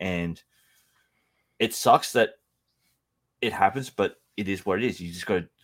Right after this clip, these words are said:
keep going with that. Um, for the whole game, we had chances, especially in the first half, in the last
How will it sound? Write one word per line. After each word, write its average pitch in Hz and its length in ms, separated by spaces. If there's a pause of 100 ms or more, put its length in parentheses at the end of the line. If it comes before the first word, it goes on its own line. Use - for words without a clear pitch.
keep - 220
going 104 260
with 104 140
that. 80 260 (160)
Um, 87 460 (1160)
for 123 100
the 123 80
whole 120 200
game, 113 440 (240)
we 104 100
had 113 220
chances, 101 800 (180)
especially 120 320
in 113 80
the 95 60
first 92 280
half, 90 380
in 90 80
the 90 80
last 90 400